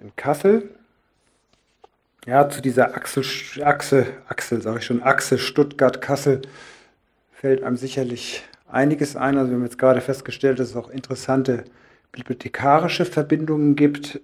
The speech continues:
<clears throat> Äh, poetische gibt es aber eben auch eine, eine ganze Reihe.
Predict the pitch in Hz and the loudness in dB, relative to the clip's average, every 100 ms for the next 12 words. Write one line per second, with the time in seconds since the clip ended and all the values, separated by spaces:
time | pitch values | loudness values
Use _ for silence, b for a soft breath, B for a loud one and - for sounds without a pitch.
0 | - 165 131 117 110 - B B B B | 6 6 6 2 -4 -16 B B B B
1 | B B B B _ 127 123 123 120 - | B B B B _ 2 4 4 2 -2
2 | - _ - - 139 139 151 147 147 139 | -14 _ 0 4 8 8 6 4 2 2
3 | 135 - 123 127 - 107 113 107 98 101 | -2 -2 -4 -4 -10 -10 -10 -12 -8 -8
4 | 98 - - 107 98 - _ _ _ _ | -8 -16 -16 -16 -18 -20 _ _ _ _
5 | - 107 107 110 - 113 - 92 95 | -16 -14 -10 -10 -8 -10 -8 -8 -10